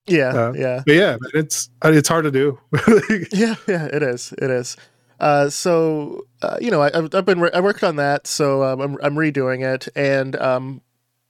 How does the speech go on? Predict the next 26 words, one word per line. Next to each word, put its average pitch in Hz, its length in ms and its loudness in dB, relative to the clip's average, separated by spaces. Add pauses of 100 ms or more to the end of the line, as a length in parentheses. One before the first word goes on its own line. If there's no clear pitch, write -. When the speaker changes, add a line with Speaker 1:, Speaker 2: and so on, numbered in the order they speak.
(220)
Speaker 1:
I'm 147 180 -8 (360)
actually 139 280 -2
impressed 123 300 -6
by 131 80 0
how 127 100 -4
much 127 160 -6
I 131 40 0
remember 120 400 -2
on 120 100 -6
how 120 200 -2
I 120 80 -2
did 120 220 -6
this, 170 260 -4 (100)
and 139 240 -2
I 123 100 -2
noted 123 260 0
Speaker 2:
Yeah. 131 80 -2
Speaker 1:
my, 120 280 -4 (280)
I, 120 260 -2 (220)
you - 80 -12
know, - 80 -12 (160)
had 143 180 -2
notations 131 400 -6
on 127 60 -8
my 117 80 -8
code, 127 320 -6